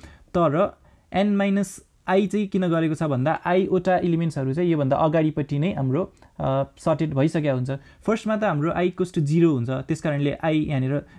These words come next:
जिरो राख्यो भने यो n माइनस वानसँगै बराबर हुन जान्छ। Actually एनसम्म पनि किन गराएको छैनौँ, n माइनस वानसम्म किन गराएको छौँ भन्दाखेरि हाम्रो लास्ट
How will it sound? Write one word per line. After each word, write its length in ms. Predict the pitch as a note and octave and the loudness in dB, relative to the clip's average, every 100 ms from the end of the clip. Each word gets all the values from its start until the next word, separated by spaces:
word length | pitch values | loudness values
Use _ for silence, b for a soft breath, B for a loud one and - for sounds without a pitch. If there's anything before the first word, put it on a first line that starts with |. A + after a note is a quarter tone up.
| - | -4
जिरो 260 | C#3 D#3+ D#3+ | 0 2 2
राख्यो 300 | C#3+ C#3+ C3+ | 2 0 -2
भने 160 | D#3+ | 0
यो 140 | E3 D#3 | 0 0
n 160 | E3 | 0
माइनस 360 | D#3 D3+ D3 D3 | 0 0 -2 0
वानसँगै 500 | C#3+ C#3+ C3+ C#3+ E3+ | 0 0 -2 0 2
बराबर 320 | D3 C#3 C3+ | 4 2 2
हुन 180 | B2+ B2 | 0 -2
जान्छ। 220 | B2+ B2 C3 B B B | -2 -4 -4 B B B
Actually 340 | - - A3 G#3 - - | -4 -2 0 0 -2 -2
एनसम्म 460 | G#3+ G#3+ - G#3+ | 2 2 2 0
पनि 180 | G#3+ A3+ | 2 0
किन 200 | G3+ G#3 | 0 2
गराएको 280 | F3+ F3 F3 | 2 2 0
छैनौँ, 260 | E3+ D#3+ D#3+ | -2 -2 0
n 140 | F3+ | 0
माइनस 300 | F3+ F3+ F3 | 2 0 0
वानसम्म 320 | F3+ F3 F#3 | -2 0 -2
किन 200 | F3 E3+ | -2 -2
गराएको 320 | D3 C#3+ C#3+ | 0 0 -2
छौँ 240 | C#3+ D#3 E3+ | -4 -4 -4
भन्दाखेरि 600 | D3+ C3+ C3+ B2+ D3 G#3 B B B | -4 -4 -4 -2 -2 -4 B B B
हाम्रो 400 | C3+ D3+ F#3 - b b D3+ | 0 2 2 -2 b b -2
लास्ट 440 | D3 G#3+ - - | 2 2 -2 -12